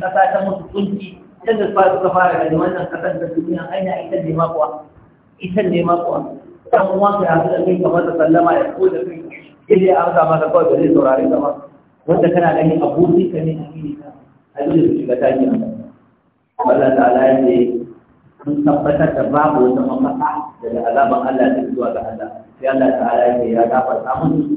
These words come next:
ya karɓi tuban su. To shi kenan abin kuma ya zama abin murna. Abin farin ciki aka musu murna cewa an karɓi tuban su. Wannan sai ya zame musu daraja ga shi ana karantawa a Qur'ani.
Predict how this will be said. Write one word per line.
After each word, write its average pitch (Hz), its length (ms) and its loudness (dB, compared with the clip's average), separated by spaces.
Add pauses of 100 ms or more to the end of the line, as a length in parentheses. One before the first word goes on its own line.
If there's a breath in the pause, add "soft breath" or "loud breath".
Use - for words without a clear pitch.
(160)
ya 135 160 -10
karɓi 123 300 -6
tuban 110 300 -10
su. 110 140 -10 (380)
To - 120 -20
shi 107 160 -6
kenan 143 320 4
abin 131 180 4
kuma 123 200 0
ya 123 80 4
zama 123 220 0
abin 127 300 0
murna. 160 340 6 (760)
Abin 135 320 4
farin 151 300 4
ciki 156 220 2
aka 147 200 2
musu 135 240 -2
murna 139 380 -2
cewa 131 200 -2
an 135 180 2
karɓi - 260 -6
tuban 135 320 -8
su. 135 100 -10 (300)
Wannan 185 420 0
sai 165 160 -4
ya 160 60 6
zame 165 200 2
musu 151 220 -6
daraja 156 360 -2
ga - 140 -2
shi 127 140 -4
ana - 220 -8
karantawa 143 460 -4
a 127 140 2
Qur'ani. 117 420 -8